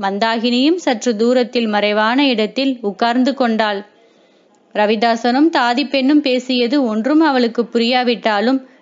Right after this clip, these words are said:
ஏதோ நடக்கப் போகிறதென்று ஊகித்து கொண்டாள். வெகு நேரம் கழித்து அந்த தாதி பெண் திரும்பி வந்தாள். ரவிதாசன் எழுந்து முன்னால் போனான். அவள் கொண்டு வந்திருந்த சோற்று மூட்டையையும்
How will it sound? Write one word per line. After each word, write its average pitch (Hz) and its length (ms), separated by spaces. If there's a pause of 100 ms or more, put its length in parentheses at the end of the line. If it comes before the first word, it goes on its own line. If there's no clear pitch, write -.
(140)
ஏதோ 208 380
நடக்கப் 247 460
போகிறதென்று 254 760
ஊகித்து 254 300
கொண்டாள். 214 520 (480)
வெகு 214 260
நேரம் 233 420
கழித்து 262 460
அந்த 226 320
தாதி 220 380
பெண் 262 240
திரும்பி 247 380
வந்தாள். 214 480 (400)
ரவிதாசன் 262 720
எழுந்து 226 400
முன்னால் 254 420
போனான். 214 480 (300)
அவள் 214 260
கொண்டு 233 320
வந்திருந்த 254 520
சோற்று 233 400
மூட்டையையும் 240 640